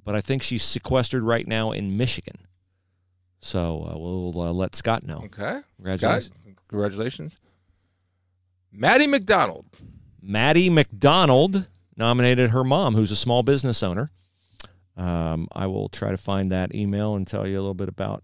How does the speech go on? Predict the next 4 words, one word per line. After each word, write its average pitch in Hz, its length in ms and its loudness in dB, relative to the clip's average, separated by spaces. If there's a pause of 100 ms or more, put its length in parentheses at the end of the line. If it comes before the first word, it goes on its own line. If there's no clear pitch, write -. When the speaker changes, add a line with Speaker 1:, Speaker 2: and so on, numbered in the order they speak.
(140)
Speaker 1:
uh, 92 320 -4 (720)
Maddie 104 280 0
McDonald's 107 520 -2
mom. 113 280 -4